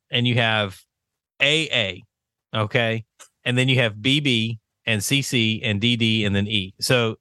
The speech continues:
it makes a V is what it does. And a chiasm will make a point and then another point and then another point and then another point.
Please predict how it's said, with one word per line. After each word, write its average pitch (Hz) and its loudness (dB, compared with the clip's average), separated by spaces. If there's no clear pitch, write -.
it 127 0
makes 139 -2
a 117 -4
V 107 -4
is 117 -4
what 113 0
it 98 -6
does. 101 -4
And 120 0
a 131 0
chiasm 143 0
will 127 2
make 143 0
a 120 -4
point 170 -2
and 127 0
then 123 2
another 127 2
point 151 -2
and 117 -6
then 113 0
another 123 0
point 139 -2
and 120 -4
then 107 -2
another 117 0
point. 98 -6